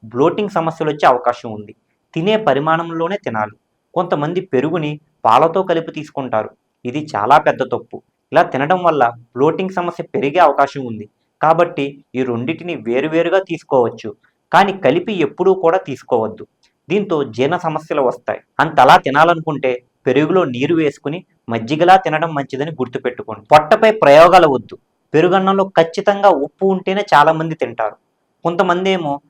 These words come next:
పెరుగులో చక్కెర వేసుకుని తింటారు. పెరుగన్నం అంటే ఉప్పు ఉండాల్సిందే, కానీ ఆయుర్వేదం ప్రకారం అలా చేయకూడదు. దీనికి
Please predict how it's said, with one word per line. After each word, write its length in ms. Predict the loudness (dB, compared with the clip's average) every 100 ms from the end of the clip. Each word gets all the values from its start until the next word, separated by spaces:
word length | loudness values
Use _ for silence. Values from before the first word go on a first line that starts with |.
| _ _
పెరుగులో 360 | 2 4 4 0 0
చక్కెర 300 | -4 0 0 2
వేసుకుని 340 | 0 -2 -6 -6
తింటారు. 340 | -6 -8 -10 _ _ _ _ _ _
పెరుగన్నం 480 | 4 6 4 2 0 0
అంటే 220 | 0 -2 -2 _ -16
ఉప్పు 180 | -6 0 0
ఉండాల్సిందే, 540 | 4 4 2 -10 -14 -18 _ _ _ _ _ _
కానీ 180 | 4 4 -2 2 6
ఆయుర్వేదం 440 | 6 4 2 0 0
ప్రకారం 360 | 2 2 2 -2 -2
అలా 120 | 2 2 2
చేయకూడదు. 440 | -4 -2 -6 -8 _ _ _ _ _ _ 0
దీనికి 260 | 0 0